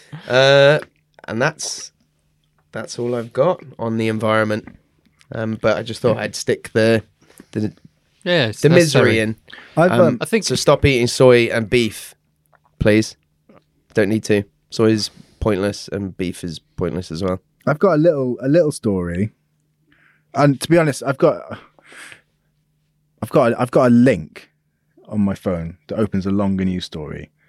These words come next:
Speaker 3: which I cursorily, cursorily read. So what I'm gonna
Speaker 2: Is
Speaker 3: do
Speaker 2: it more bad news then?
Speaker 3: It's not bad news. It's quite good news. But I'm just gonna s-, tell you what I remembered, 'cause I don't wanna read a full article. It's dull.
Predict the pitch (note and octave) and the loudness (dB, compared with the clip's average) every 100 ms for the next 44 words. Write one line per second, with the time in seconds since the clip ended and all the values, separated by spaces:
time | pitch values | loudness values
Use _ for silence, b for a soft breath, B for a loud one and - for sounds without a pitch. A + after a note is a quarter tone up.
0 | _ _ _ A2 F#2 F2+ - B2+ B2 A2+ | _ _ _ -12 -10 -10 -4 0 0 0
1 | A2+ G#2+ G#2 G#2 - - A#2 A2 G#2+ G#2 | -2 0 0 -2 -4 -2 0 0 0 0
2 | G2 F#2 F2+ E2+ D2+ D2+ - b b b | 0 0 -2 -4 -6 -8 -14 b b b
3 | b b b b b _ - B2 A#2 B2+ | b b b b b _ -4 2 2 2
4 | C3+ B2+ A#2+ B2+ A#2 A#2+ A#2 A2+ A2 A2+ | 2 0 2 2 2 2 2 -2 -2 -4
5 | G#2 - - - - F#3+ C#4+ - C#3+ C#3+ | -6 -12 -18 -8 0 2 2 2 2 0
6 | F3+ G3+ - D4 A#3+ C#4+ A#3+ B2 F#2 - | -4 -4 -2 -2 0 -2 2 2 0 -6
7 | - b b - C#3+ D3 - C3+ A#2+ - | -16 b b -2 2 2 4 2 2 -4
8 | _ _ _ _ _ _ - - - _ | _ _ _ _ _ _ -18 -18 -18 _
9 | _ - C3 A#2+ A2+ G#2 G#2 G#2 G2+ F#2+ | _ -2 0 2 2 0 2 2 4 2
10 | F2 E2 - - - G#2 F2+ F2 F2 E2+ | 0 -6 -12 -8 -2 0 0 -2 -2 -4
11 | E2+ - F#2 G2 F2 D#2 - D#2+ - E2+ | -6 -10 -12 -8 -6 -8 -10 -12 -10 -10
12 | D2+ | -10